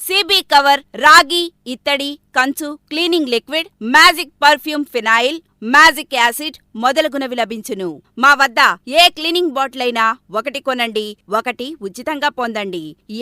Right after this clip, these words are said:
అవకాశం కేవలం కొద్ది రోజులు మాత్రమే. కంపెనీ వారి ప్రచారం కొరకు ఈ ఆఫర్స్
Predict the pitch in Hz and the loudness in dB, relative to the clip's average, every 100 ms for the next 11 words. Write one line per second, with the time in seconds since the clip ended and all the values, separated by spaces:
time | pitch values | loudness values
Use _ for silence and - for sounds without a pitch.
0 | 233 226 233 226 277 330 - _ 330 339 | -2 -2 0 -2 -2 -6 -8 _ 2 4
1 | 330 330 320 - 320 269 339 320 294 294 | 4 0 -2 -4 -4 -4 -2 -2 -2 -6
2 | 247 226 226 202 180 160 156 _ 330 349 | -4 -4 -4 -8 -6 -8 -14 _ -2 -2
3 | 359 320 262 254 240 - 233 294 262 226 | -6 -6 0 0 0 -6 -8 -6 -8 -8
4 | 220 208 220 170 - _ 220 220 220 294 | -10 -8 -10 -12 -14 _ -4 -2 -2 -4
5 | 349 | -8